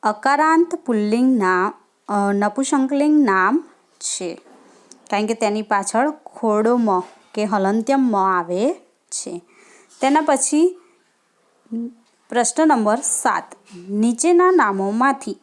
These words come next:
ઈકારાંત સ્ત્રીલિંગ નામ શોધીને લખો. ઈકારાંત સ્ત્રીલિંગ કોને કહેવાય? તો જે નામની પાછળના વર્ણમાં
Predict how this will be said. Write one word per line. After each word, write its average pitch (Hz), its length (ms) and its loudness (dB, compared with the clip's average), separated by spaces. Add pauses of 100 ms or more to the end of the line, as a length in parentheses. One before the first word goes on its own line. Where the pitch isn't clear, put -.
(120)
ઈકારાંત 339 640 2
સ્ત્રીલિંગ 247 720 0
નામ 240 300 0
શોધીને 190 680 -2 (140)
લખો. 208 480 -6 (640)
ઈકારાંત 330 560 2
સ્ત્રીલિંગ 294 500 0
કોને 269 260 0
કહેવાય? 185 420 -2
તો 262 560 0 (480)
જે 240 800 0 (500)
નામની 208 560 0
પાછળના 202 800 -2
વર્ણમાં 214 1040 2